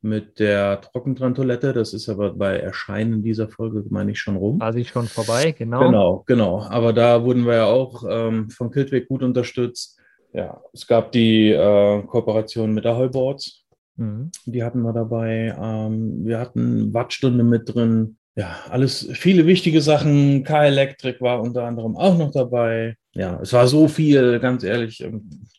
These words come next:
Speaker 1: also ich höre ja, wie gesagt, eh jede Folge und hab auch von Anfang an, äh, jede Folge gehört. Aber es ist, ja, es wird immer mehr und es werden immer mehr Interviewgäste. Die Themen werden immer komplexer und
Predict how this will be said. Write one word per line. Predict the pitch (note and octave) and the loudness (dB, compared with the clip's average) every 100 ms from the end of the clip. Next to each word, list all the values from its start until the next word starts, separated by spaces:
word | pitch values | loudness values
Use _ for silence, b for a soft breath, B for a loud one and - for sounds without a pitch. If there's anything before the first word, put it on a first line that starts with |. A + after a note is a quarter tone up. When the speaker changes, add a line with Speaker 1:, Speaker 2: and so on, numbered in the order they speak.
| _ _ | _ _
Speaker 1:
also | G#2 G#2 G#2 - - - | -4 0 2 0 -6 -8
ich | - B2+ | -2 4
höre | C#3 | 6
ja, | C3+ B2+ | 6 4
wie | |
gesagt, | B2+ A#2+ B2+ | 2 2 0
eh | - C3+ | 2 2
jede | B2+ C#3 C3+ | 2 2 0
Folge | - C3+ C3+ | -2 -2 0
und | B2+ A#2 | -2 -2
hab | A#2 - | -4 -4
auch | A2 - | -4 -4
von | A#2 | -6
Anfang | F2 - A2+ | -6 -6 -6
an, | E2 A#2+ A#2+ - _ _ - | -2 -2 -2 -6 _ _ -8
äh, | A#2 A2+ A2+ G#2+ A2+ | -2 0 0 -4 -4
jede | A#2+ A2+ | -2 -2
Folge | - A2+ A2 | -2 0 0
gehört. | A2 G#2+ A2 A2 A2 - | 0 -2 0 -2 -4 -6
Aber | G2+ G2+ | -8 -8
es | - | -10
ist, | G2 - - - - _ _ | -14 -16 -18 -20 -20 _ _
ja, | - D#2+ | -12 -12
es | - E3 | 0 4
wird | F#3 | 6
immer | F#3 D3 | 8 8
mehr | D3 E3+ D#3+ | 8 8 8
und | C#3+ | 4
es | C#3 | 4
werden | D3 C#3 | 2 2
immer | C#3 | 0
mehr | C#3 C3 | 0 2
Interviewgäste. | C3 D3 C3 C3 B2+ B2 - | 2 0 0 0 -2 -4 -6
Die | A#2+ A2+ | -6 -4
Themen | C3+ B2+ A#2+ | -2 0 0
werden | A#2 A#2+ | 0 0
immer | A#2 | -4
komplexer | A2+ A2 A2 A2 - A#2 G2+ F#2+ | -6 -8 -6 -10 -8 -6 -6 -6
und | F#2+ G2 | -8 -10